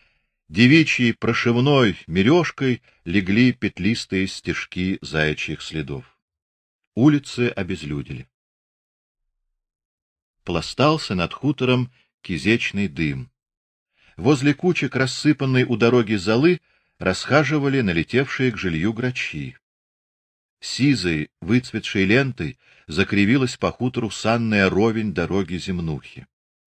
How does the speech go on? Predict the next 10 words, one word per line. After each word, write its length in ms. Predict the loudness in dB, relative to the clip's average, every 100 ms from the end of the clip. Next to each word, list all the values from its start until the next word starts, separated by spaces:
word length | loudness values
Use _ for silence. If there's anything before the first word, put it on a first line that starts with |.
| _ _ _ _ _ _ _ _ _
На 160 | -6 -2
Майдане 560 | 0 2 2 2 -2 -6 _ _ _ _
собрался 600 | -8 -6 0 0 0 -2
однажды 400 | -2 0 -2 -4
сход. 500 | -10 -8 -6 -6 -8 _ _ _ _ _ _ _ _ _ _ _ _
Подходили 540 | -4 2 2 4 4
делёж 500 | 4 4 4 2 0
и 120 | -6 -2
порубка 440 | 0 0 -2 -6
хвороста. 640 | -6 -2 -2 -2 -10 -16